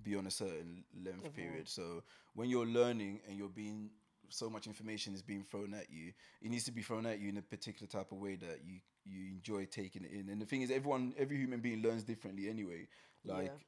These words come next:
Speaker 1: me, I'm visual. I need to watch something. Do you know what I mean? I need to
Speaker 2: Mm.
Speaker 1: try it as well. Like, I can't just read a set of instructions and then be expected to carry out a task.
Speaker 2: Yeah.
Speaker 1: Sometimes I need to,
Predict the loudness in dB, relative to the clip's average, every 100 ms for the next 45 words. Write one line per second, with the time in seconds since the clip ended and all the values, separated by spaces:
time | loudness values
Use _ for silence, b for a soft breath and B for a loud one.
0 | -2 2 2 2 2 2 0 -2 -4 -4
1 | -4 0 0 0 -2 -4 -8 -10 -10 -10
2 | -8 -6 -6 -6 -6 -4 -2 0 0 0
3 | -2 -6 -6 -4 -4 -4 -8 -8 -2 -2
4 | -2 -4 -2 0 0 -2 B B -2 0
5 | 0 -2 -4 0 0 0 -6 -6 -10 -12
6 | b b -6 -2 0 0 -2 -2 -2 -2
7 | -4 -8 -8 -6 -6 -4 -6 -4 -2 0
8 | 0 -2 -4 -6 -4 -4 0 -2 0 -2
9 | -2 -2 -4 -6